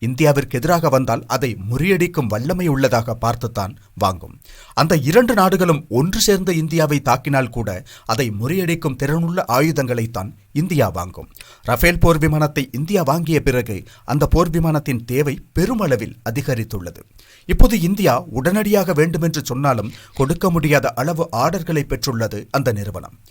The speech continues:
பிரான்ஸ் பல நாடுகளில் இருந்து பல ஆர்டர்களை பெற்றுள்ளது. காரணம், இந்தியா அதை வாங்கியிருந்தால் நிச்சயமாக அது நல்லதாகத்தான் இருக்கும். ஏனென்றால் இந்தியாவுக்கு வலுவான எதிரிகள்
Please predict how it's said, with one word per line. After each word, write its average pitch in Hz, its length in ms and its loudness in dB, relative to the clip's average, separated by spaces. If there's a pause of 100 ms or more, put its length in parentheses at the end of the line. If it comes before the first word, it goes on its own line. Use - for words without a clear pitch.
(340)
பிரான்ஸ் 165 360 4
பல 175 240 2
நாடுகளில் 190 560 2
இருந்து 165 340 0
பல 160 360 -4
ஆர்டர்களை 127 560 0
பெற்றுள்ளது. 95 520 -6 (480)
காரணம், 175 360 4 (100)
இந்தியா 226 360 0
அதை 190 260 0
வாங்கியிருந்தால் 123 760 0 (260)
நிச்சயமாக 123 720 -2
அது 127 240 -2
நல்லதாகத்தான் 139 840 -2
இருக்கும். 117 420 -6 (260)
ஏனென்றால் 123 480 2 (100)
இந்தியாவுக்கு 120 600 -2 (160)
வலுவான 175 580 0
எதிரிகள் 123 500 -2